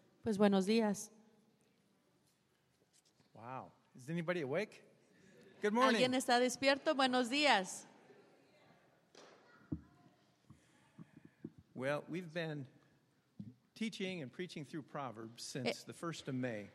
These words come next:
Speaker 1: Hemos estado, um, enseñando y predicando sobre el, el libro de Proverbios desde el principio de, de mayo.
Speaker 2: And I think we've got a couple weeks left.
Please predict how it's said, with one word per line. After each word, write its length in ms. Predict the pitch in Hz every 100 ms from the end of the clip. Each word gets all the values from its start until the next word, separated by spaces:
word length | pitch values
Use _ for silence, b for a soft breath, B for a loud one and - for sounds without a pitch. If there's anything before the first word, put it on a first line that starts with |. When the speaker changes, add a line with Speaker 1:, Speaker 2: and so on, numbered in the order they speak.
| _ _ _ B B
Speaker 1:
Hemos 240 | 226 254 269
estado, 560 | 269 254 247 247 240 226
um, 240 | 220 214 208
enseñando 880 | 214 214 214 220 233 233 214 196
y 80 | 202
predicando 680 | 208 202 202 247 247 240 208
sobre 360 | 220 208 190 190
el, 100 | 190
el 160 | 208
libro 340 | 208 247 277 294
de 120 | 254
Proverbios 560 | - 190 196 208 196 190
desde 200 | 175 180
el 40 |
principio 560 | - 196 190 208 220 208
de, 480 | 196 185 170 156
de 120 | 180 180
mayo. 420 | 185 165 151 156 160 b b b 123
Speaker 2:
And 80 |
I 40 | 113
think 200 | 165 135
we've 140 | 120
got 140 | 127 127
a 40 |
couple 260 | 131 127 123
weeks 280 | 123 - 135
left. 400 | 117 95 -